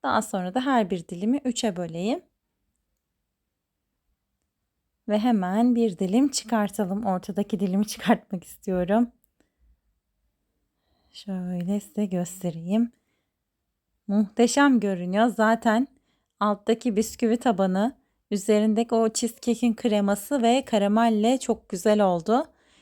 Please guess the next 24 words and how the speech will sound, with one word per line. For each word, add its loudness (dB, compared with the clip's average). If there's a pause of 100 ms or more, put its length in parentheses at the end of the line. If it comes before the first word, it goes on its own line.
(200)
Ben 0
şöyle 2
iki 0
dilim 2
çıkardım, 0
servis -2
edeceğim. 2 (680)
Efendim, 2 (500)
videonun 2
sonuna 4
geldik. 2
Kanalıma 2
abone 2
değilseniz 2
abone 4
olmayı 4
unutmayın. 0 (760)
Bu 0
tarifi 4
de 2
denerseniz 2
mutlaka 2
yorumlarda 4
belirtin. 0